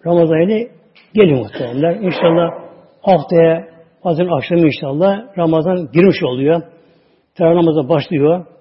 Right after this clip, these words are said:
O gün inşallah başlayacak inşallah. Haftaya tabii işte yine, yine sohbetimiz var. Oruçla ilgili inşallah fıkıh konusunda inşallah haftaya nasip olur inşallah muhteremler.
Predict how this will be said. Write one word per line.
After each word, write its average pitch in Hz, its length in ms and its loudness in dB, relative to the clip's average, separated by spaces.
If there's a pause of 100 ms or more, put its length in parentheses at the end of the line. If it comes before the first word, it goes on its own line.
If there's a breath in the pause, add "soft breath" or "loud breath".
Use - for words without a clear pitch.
(400)
O 175 100 -2
gün 175 100 -2
inşallah 156 280 -2
başlayacak 139 460 -6
inşallah. 151 560 -8 (640 soft breath)
Haftaya 196 380 0
tabii 196 180 0
işte 180 180 -2
yine, 170 220 2
yine 175 240 -4
sohbetimiz 147 520 -4
var. 208 320 -4 (640)
Oruçla 196 320 2
ilgili 160 240 4
inşallah 160 320 -2
fıkıh 185 280 -4
konusunda 156 260 -2
inşallah 135 380 -2
haftaya 131 220 -6
nasip 135 140 -12
olur 139 120 -6
inşallah 135 320 -6
muhteremler. 151 560 -4